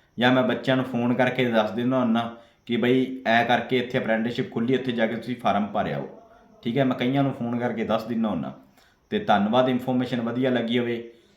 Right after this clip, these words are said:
ਤੇ ਮੈਨੂੰ ਫਾਲੋ ਕਰ ਲਿਓ। ਤੇ ਨਾਲੇ ਮੈਂ ਉਹ ਬੱਚਿਆਂ ਨੂੰ ਵੀ ਕੰਗ੍ਰੈਚੁਲੇਸ਼ਨ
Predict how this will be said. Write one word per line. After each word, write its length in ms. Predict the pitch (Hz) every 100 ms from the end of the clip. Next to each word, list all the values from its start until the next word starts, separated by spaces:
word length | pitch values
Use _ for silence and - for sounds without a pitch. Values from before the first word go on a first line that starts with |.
| -
ਤੇ 60 | 104
ਮੈਨੂੰ 240 | 117 127
ਫਾਲੋ 280 | 117 110 120
ਕਰ 200 | 123 123
ਲਿਓ। 100 | 127
ਤੇ 80 | 123
ਨਾਲੇ 300 | 117 120 123
ਮੈਂ 180 | 127 120 - - _
ਉਹ 180 | 131 143
ਬੱਚਿਆਂ 300 | 139 123 139
ਨੂੰ 100 | 131
ਵੀ 100 | 131
ਕੰਗ੍ਰੈਚੁਲੇਸ਼ਨ 800 | 127 123 120 113 135 127 123 123